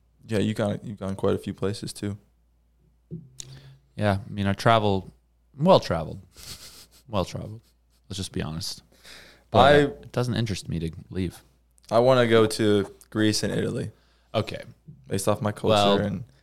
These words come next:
Speaker 2: that's
Speaker 1: I,
Speaker 2: different.
Speaker 1: I wanna see, <laughs> I wanna see where my people came from. Greece, I'm going to for our honeymoon.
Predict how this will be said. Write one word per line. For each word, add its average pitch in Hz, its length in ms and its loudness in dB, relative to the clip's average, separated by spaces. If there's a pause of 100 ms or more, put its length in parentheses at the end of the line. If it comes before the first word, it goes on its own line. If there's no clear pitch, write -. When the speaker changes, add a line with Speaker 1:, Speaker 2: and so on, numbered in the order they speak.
(180)
Speaker 2:
that's 117 260 2
Speaker 1:
I, 104 40 -10
Speaker 2:
different. 95 460 -2
Speaker 1:
I 107 80 2
wanna 110 200 6
see, - 180 4
<laughs> - 120 0 (2500)
I - 60 0
wanna 117 220 4
see 110 500 0 (580)
where 104 120 -4
my 98 80 0
people 101 260 -8
came - 220 -6
from. 98 240 -10 (600)
Greece, 117 260 4
I'm 113 100 0
going 110 240 4
to 117 320 0 (260)
for 113 100 0
our 117 80 4
honeymoon. 104 480 -2